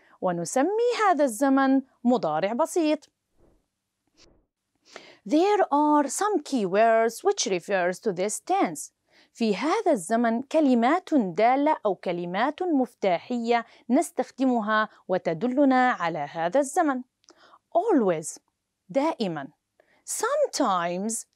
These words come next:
أحيانا. Usually، عادة. Often، غالبا. Every day،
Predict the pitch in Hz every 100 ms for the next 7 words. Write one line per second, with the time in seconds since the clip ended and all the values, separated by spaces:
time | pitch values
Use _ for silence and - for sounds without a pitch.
0 | - 185 - 196 214 196 160 135 - _
1 | _ _ _ 233 269 427 392 202 175 170
2 | 151 156 _ _ - 180 247 262 180 -
3 | 151 - _ _ _ _ _ - 381 -
4 | 269 190 156 - _ - 185 202 202 170
5 | 165 151 - _ _ _ _ - 453 294
6 | 269 196 214 220 220 220